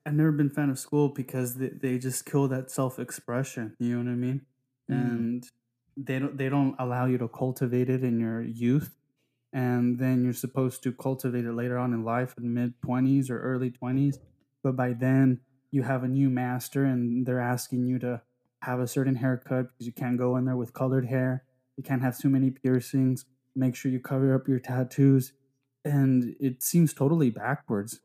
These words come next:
Speaker 1: You know what I mean? It, it just seems so regressive as a
Speaker 2: Oh,
Speaker 1: culture.
Speaker 2: totally.
Speaker 1: Like, you would want everybody to be fully unique. I mean, if everybody's trying to do that in the racial and gender approach, why not in the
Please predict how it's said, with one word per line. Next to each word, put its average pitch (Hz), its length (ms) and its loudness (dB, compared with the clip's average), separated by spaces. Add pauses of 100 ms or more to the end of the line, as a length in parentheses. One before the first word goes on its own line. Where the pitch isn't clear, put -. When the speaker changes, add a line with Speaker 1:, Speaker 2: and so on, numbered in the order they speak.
(140)
Speaker 1:
You 123 100 2
know 123 80 6
what 131 60 6
I 135 40 6
mean? 147 220 6
It, 117 160 0
it 117 140 0
just 123 180 -2
seems 127 260 2
so 123 240 0
regressive 117 800 0 (420)
as 110 100 -4
a 110 80 0 (160)
Speaker 2:
Oh, 113 140 2
Speaker 1:
culture. 120 140 -2
Speaker 2:
totally. 104 260 -2
Speaker 1:
Like, 110 40 -6
you 123 160 0
would 120 100 2
want 123 300 2
everybody 110 440 0
to - 200 -20
be 110 320 -2 (840)
fully 127 280 4
unique. 117 520 -2
I 107 60 -12
mean, 113 180 -2
if 113 40 -4
everybody's 135 360 -2
trying 139 200 0
to 123 80 0
do 127 200 -4
that 120 260 -6 (360)
in 113 220 0
the 107 400 -6
racial 123 600 -2
and 107 200 -2
gender 117 720 -2
approach, 123 580 -8
why 123 160 -2
not 120 200 -2
in 117 160 0
the 110 280 -4